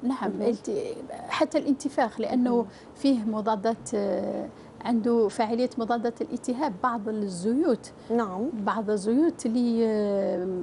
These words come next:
Speaker 1: مثلًا زيت اللوز أو كثير، يعني، آه، بعض الأغذية كذلك، لكن أمور اللي تكون داخلية يكون أفضل لها
Speaker 2: نعم.
Speaker 1: مفعول أفضل،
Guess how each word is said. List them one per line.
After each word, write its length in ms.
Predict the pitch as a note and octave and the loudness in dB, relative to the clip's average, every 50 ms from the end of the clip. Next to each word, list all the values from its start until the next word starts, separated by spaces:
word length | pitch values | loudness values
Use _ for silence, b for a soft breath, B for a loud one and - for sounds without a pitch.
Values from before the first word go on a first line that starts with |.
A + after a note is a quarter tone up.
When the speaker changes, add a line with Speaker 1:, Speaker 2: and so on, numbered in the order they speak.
| - - - - - B B B B - - | -4 -4 -4 -6 -10 B B B B -6 -4
Speaker 1:
مثلًا 760 | - - - G3+ G3 G3+ G3+ G3 G3+ G3 F#3+ F#3+ F3+ F#3+ G3+ | -2 0 0 0 2 2 2 2 2 2 2 0 2 2 2
زيت 300 | G#3 E3+ A3 G#3 - - | 2 2 0 0 0 -2
اللوز 380 | G3+ G#3+ A#3+ C#4 C4+ B3 G3+ - | -2 0 2 2 2 2 0 0
أو 220 | - G#3+ G3+ G3+ B B B B B B - - - - - - | -2 -2 -2 -2 B B B B B B -20 -20 -20 -20 -16 -2
كثير، 360 | - E4 - - G4 A4 B4+ - | 0 0 2 2 0 0 0 2
يعني، 480 | - C#4 C4+ C4+ C#4+ C#4+ C#4 C4+ B3 - | 2 2 4 6 6 6 6 6 4 4
آه، 300 | - - - - - - - - | 2 0 -2 -2 -4 -6 -4 -2
بعض 240 | A#3 C4+ C4+ C#4+ C#4+ | 0 0 0 0 -2
الأغذية 500 | C4 - - E4+ D#4+ D4+ C4 C#4+ C#4+ D4+ | -4 0 0 0 2 4 4 4 4 2
كذلك، 420 | - - C4 F4+ G4 E4 A#3 G#3 - B B B B B B - | 2 -2 -4 -2 0 2 0 0 -2 B B B B B B 0
لكن 260 | C4 C4+ - E4 C#4 - - | 0 4 4 2 2 4 4
أمور 380 | D4 C#4+ C4+ D#4 D#4+ F4 E4+ D4+ - - - | 4 6 6 6 6 6 4 2 0 -4 -4
اللي 200 | A#3+ A#3 C4 B3+ | 0 2 2 2
تكون 380 | - - - C#4 C4 A3 G3+ | 0 0 2 2 4 4 4
داخلية 460 | F3 C4+ C#4+ C4+ - C#4+ B3+ B3 B3+ B3+ | 2 2 0 0 0 -2 0 2 0 0
يكون 220 | B3 - - - - - | -2 -4 -8 -8 -4 -4
أفضل 400 | - - - G#3 F#3 E3+ E3 - | -4 -4 -2 -2 -2 -2 0 -2
لها 120 | G#3 G3+ | -2 0
Speaker 2:
نعم. 140 | A#3+ A#3 G#3 | 0 -2 -2
Speaker 1:
مفعول 320 | G#3 - G#3+ G#3+ A3 - | -4 -4 -2 0 0 0
أفضل، 320 | F3+ G3+ - F#3+ F#3 F3 | 0 0 0 0 0 0